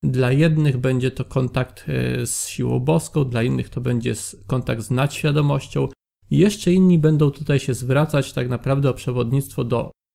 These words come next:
na przykład a-, aniołów, opiekunów i tak dalej, i tak dalej. Niemniej jednak, niezależnie od tego, jaką siłę opiek-, opiekuńczą tutaj sobie uznamy,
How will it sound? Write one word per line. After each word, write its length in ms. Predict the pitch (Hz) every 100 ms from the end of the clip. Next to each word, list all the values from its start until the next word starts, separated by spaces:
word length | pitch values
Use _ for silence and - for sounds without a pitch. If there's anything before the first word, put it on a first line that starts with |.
| _ -
na 80 |
przykład 420 | - 147 - 107 -
a-, 220 | 120 123
aniołów, 520 | - 123 151 202 175
opiekunów 600 | 170 - 160 - 160 147
i 120 | - 208
tak 200 | 190 143
dalej, 260 | 139 135
i 20 |
tak 220 | 131 120 120
dalej. 300 | 104 92 - _ _ _ -
Niemniej 420 | 170 233 208 165
jednak, 400 | 165 175 185 -
niezależnie 500 | 147 131 131 160 170
od 120 | -
tego, 480 | - 156 160 127 - _ _ _ _ _ - 123
jaką 300 | 135 156 139
siłę 300 | - 151 147
opiek-, 340 | 135 120 -
opiekuńczą 540 | 139 - - 156 151 143
tutaj 280 | 139 135 127
sobie 300 | - 123 -
uznamy, 600 | 127 117 131 147 139 123